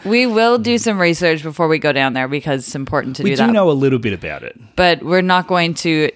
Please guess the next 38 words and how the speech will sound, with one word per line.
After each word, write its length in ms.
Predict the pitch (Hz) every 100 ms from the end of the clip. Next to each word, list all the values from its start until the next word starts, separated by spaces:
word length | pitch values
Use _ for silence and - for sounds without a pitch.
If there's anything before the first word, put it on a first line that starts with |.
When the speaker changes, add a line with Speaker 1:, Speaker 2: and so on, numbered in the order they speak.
| -
Speaker 1:
tell 260 | - 175 156
the 140 | 151
historical 640 | 147 160 - 156 143 - 143
significance 580 | - 151 139 139 139
on 120 | 139 127
this 120 | 127
podcast 560 | - 131 - 123 127
because 320 | - 131 156 -
we're 100 | 175
not 240 | 226 -
educated 480 | 285 359 226 151 143
enough 340 | 139 139 139
on 80 | 139
the 80 | 139
topic. 480 | - - - - -
Speaker 2:
No, 280 | 127 120 104
we're 80 | 113
not. 300 | 107 82 -
But 80 | 135
we 80 | 139
do 160 | 147
know 240 | 143 123 110
some 220 | - 107
cool 160 | - 101
stuff 240 | 98 92
about 260 | 98 87 85
it. 100 | -
So, 140 | 92
you 180 | 90 117
know, 140 | 78
we'll 120 | 73 120
just 160 | 131
have 100 | 117
to 80 | 113
save 140 | -
that 180 | 98 92
for 100 | -
later. 300 | 92 90 90